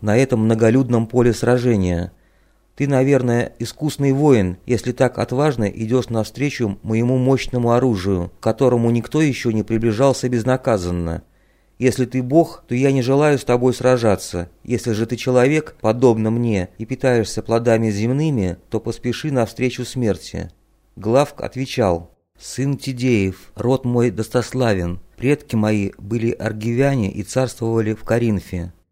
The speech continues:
От основателя Коринфа, Сизифа, произошёл Главк, а от него знаменитый Белерафонт. Он отправился в Ликию, чтобы поддержать тамошнего царя в его войне с солимянами. Ликийцы почтили его подарками,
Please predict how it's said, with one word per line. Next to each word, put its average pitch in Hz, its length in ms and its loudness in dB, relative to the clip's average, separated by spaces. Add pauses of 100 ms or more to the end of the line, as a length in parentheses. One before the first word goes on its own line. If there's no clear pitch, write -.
От 101 160 -6
основателя 120 600 0
Коринфа, 113 680 0
Сизифа, 117 720 -4 (100)
произошёл 117 640 0
Главк, 113 640 0
а 101 120 -2
от 101 120 -8
него 135 440 0 (120)
знаменитый 123 720 0
Белерафонт. 117 880 -2 (480)
Он 131 220 0
отправился 127 640 2
в 113 40 -2
Ликию, 123 680 0
чтобы 113 320 -2
поддержать 120 720 0
тамошнего 117 500 0
царя 110 580 2
в 107 60 -14
его 117 360 2
войне 131 540 2
с - 120 -16
солимянами. 98 800 0 (540)
Ликийцы 131 520 -4
почтили 127 500 0
его 117 260 0
подарками, 113 760 -2